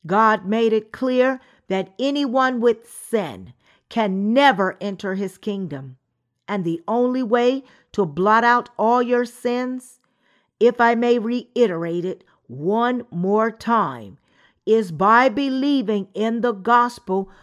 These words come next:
of the water and the Spirit, which the Lord has given you, and thus be born again.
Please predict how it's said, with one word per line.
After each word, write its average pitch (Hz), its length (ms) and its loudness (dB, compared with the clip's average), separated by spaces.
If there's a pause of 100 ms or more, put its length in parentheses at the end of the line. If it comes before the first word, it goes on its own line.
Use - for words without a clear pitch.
(160)
of 185 200 -2
the 165 100 -4
water 247 640 2 (260)
and 226 260 0
the 240 100 0
Spirit, 160 640 -6 (280)
which 190 320 -2
the 170 120 -6
Lord 180 680 2
has 180 380 -6
given 226 480 -2
you, 247 500 2 (680)
and 165 360 -8
thus 180 420 0 (300)
be 185 160 -4
born 175 340 -4
again. 131 480 -14